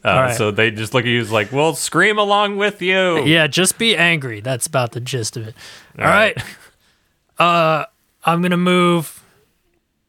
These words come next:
Speaker 1: So remember that Battalion two and Air Tank one are covered in a cloud of fog right now.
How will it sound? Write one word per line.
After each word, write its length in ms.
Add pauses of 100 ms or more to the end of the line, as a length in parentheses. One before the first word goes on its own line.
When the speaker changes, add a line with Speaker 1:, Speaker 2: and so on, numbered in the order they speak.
(800)
Speaker 1:
So 180
remember 400
that 320
Battalion 800
two 420
and 180
Air 140
Tank 280
one 240
are 260
covered 400
in 80
a 60
cloud 340
of 80
fog 460
right 200
now. 260